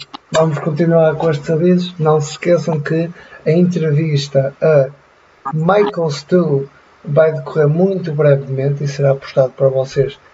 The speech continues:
tanto no YouTube como nas plataformas de podcast. Estamos no Apple Podcasts, como vocês já sabem, estamos no Spotify, como vocês já, já sabem, estamos no Google Podcasts,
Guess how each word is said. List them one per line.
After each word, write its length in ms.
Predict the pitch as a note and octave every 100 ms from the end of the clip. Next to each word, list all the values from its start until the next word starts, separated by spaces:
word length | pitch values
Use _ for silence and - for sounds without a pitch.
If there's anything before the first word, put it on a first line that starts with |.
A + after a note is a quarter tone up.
| _ _
tanto 340 | - F3+ F3+ D3+
no 100 | D3
YouTube 460 | C#3 C#3 C#3+ C3 - _ _ _ _ _ _ - - -
como 600 | F3+ F#3 D#3+ C#3+ C#3 C#3+ _ _ _ _
nas 320 | D3+ D3+ C#3+ -
plataformas 680 | F3 F3+ D#3+ C#3 C#3+ C3+ B2+
de 80 |
podcast. 640 | - B2+ B2 D3 D#3 E3 - - - _ _ _ _ _ _ _ _ _ _ _ - - _ _ _
Estamos 400 | - D3 D#3+ D3
no 360 | D#3+ F#3 F3+ D3 - _
Apple 320 | F#3 - D3 C#3
Podcasts, 760 | D3 C#3+ - D3 D3 - -
como 180 | - C#3+
vocês 320 | C3+ C3+ C#3
já 120 | C3+
sabem, 360 | B2+ B2+ B2 B2+
estamos 300 | - C3+ C3+
no 80 | C3+
Spotify, 840 | - D3+ C#3+ C#3+ C#3 - B2 B2 - - - _
como 240 | - C#3 B2+
vocês 340 | C3 - C#3
já, 180 | C#3 C3 - -
já 200 | C#3+ C3+
sabem, 240 | - C3+
estamos 280 | C#3 D#3 D3
no 100 | D3
Google 280 | C#3+ C#3 C#3
Podcasts, 600 | - C3 - C3 -